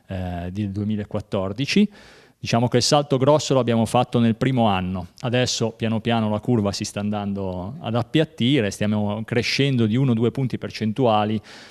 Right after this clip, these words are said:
però direi che quello che era un'utopia, un sogno all'inizio di raggiungere il settantacinque per cento diventa sempre più vicino come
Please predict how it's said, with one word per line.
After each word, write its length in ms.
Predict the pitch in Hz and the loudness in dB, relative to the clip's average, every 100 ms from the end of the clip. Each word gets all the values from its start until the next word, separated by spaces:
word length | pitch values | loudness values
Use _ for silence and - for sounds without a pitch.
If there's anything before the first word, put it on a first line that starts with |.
| - - - | -20 -20 -16
però 180 | - 127 | -2 0
direi 220 | 123 120 | 2 2
che 120 | 117 | 2
quello 180 | 123 123 | 2 2
che 120 | 120 | 2
era 100 | 120 | 0
un'utopia, 580 | 117 117 113 110 127 117 | 2 2 0 0 2 2
un 80 | 107 | 2
sogno 460 | - 123 117 113 | 2 2 4 2
all'inizio 480 | 107 117 127 113 110 | 2 2 0 0 -2
di 100 | 104 | -2
raggiungere 400 | 107 110 123 113 | -2 -2 -2 -2
il 60 | 104 | -4
settantacinque 580 | - 113 104 - 117 117 | -6 -8 -6 -6 -6 -4
per 160 | 131 | -4
cento 300 | - 117 107 | -2 -2 -2
diventa 320 | 101 107 104 | -4 -4 -4
sempre 320 | 101 120 110 107 | -4 -4 -4 -4
più 120 | 117 | -2
vicino 460 | 110 - 110 107 | -2 -2 0 -2
come 460 | 104 101 101 98 | 0 -2 -2 -4